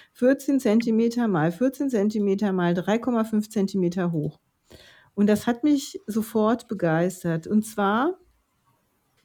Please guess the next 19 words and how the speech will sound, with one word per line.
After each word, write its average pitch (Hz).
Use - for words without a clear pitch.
äh, 208
hat 226
man, 214
ähm, 185
vier, 226
also 175
quadratische 202
Karten, 208
die 220
man 233
in 214
ein 190
sechs 185
mal 185
sechs 170
Raster 165
puzzeln 196
soll. 226
Und, 226